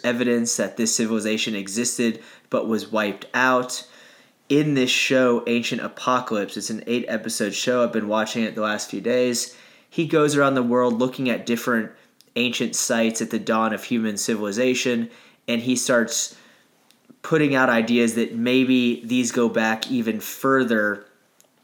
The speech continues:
than what today's archaeologists think. So a lot of his stuff boils down to questioning the dating of some of these sites and saying, "Well,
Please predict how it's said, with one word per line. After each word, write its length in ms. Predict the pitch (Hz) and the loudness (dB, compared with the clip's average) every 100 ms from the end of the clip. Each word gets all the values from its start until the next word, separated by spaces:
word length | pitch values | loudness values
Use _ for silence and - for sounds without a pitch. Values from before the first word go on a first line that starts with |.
| _ - | _ -6
than 300 | 123 117 113 | -2 0 2
what 340 | 117 113 - - _ - | 2 2 -4 -20 _ -8
today's 460 | 127 123 120 117 | -2 2 2 0
archaeologists 760 | 113 113 117 107 107 104 101 - | -2 0 0 2 0 -2 -4 -6
think. 280 | 95 - - | -8 -10 -6
So 380 | - 113 110 - - - | 0 2 2 -2 -18 -12
a 80 | 120 | -2
lot 240 | 117 117 123 | 2 4 2
of 80 | |
his 160 | 127 117 | 2 0
stuff 280 | - 117 - | 2 0 0
boils 300 | 120 117 110 | 2 2 2
down 320 | 107 110 107 | 0 0 -2
to 480 | 104 110 104 101 101 - _ - | -2 -2 -2 -2 -4 -14 _ -12
questioning 580 | - 131 - 131 120 113 | 0 2 2 2 2 2
the 100 | 101 | -2
dating 760 | 90 117 113 120 123 120 123 | -2 0 2 2 2 0 -2
of 100 | 117 | -4
some 220 | - 123 | -2 0
of 100 | 117 | 0
these 180 | 110 113 | 2 0
sites 680 | - 117 113 110 - - - - _ - | 2 2 2 0 -2 -4 -6 -20 _ -12
and 140 | 104 | -6
saying, 380 | - 110 107 104 | -2 0 0 -2
"Well, 440 | 113 123 120 117 | 0 2 0 -2